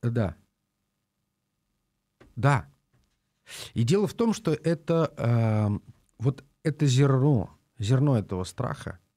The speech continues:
оно коренится очень глубоко, и его нужно увидеть. Его нужно распознать, и очень часто в одиночку это почти невозможно.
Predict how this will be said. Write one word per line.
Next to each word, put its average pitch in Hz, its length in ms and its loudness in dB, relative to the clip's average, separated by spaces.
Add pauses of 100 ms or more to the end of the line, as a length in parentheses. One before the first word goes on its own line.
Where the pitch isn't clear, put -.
(460)
оно 120 240 2
коренится 147 560 2
очень 139 220 0
глубоко, 139 540 0
и 156 80 2
его 127 320 2
нужно 139 800 2
увидеть. 120 760 -2 (1400)
Его 123 300 4
нужно 160 340 4
распознать, 143 580 2
и - 20 2
очень 143 240 0
часто 165 440 0
в 117 120 0
одиночку 135 680 2
это - 120 -4
почти - 460 -2
невозможно. 95 720 -2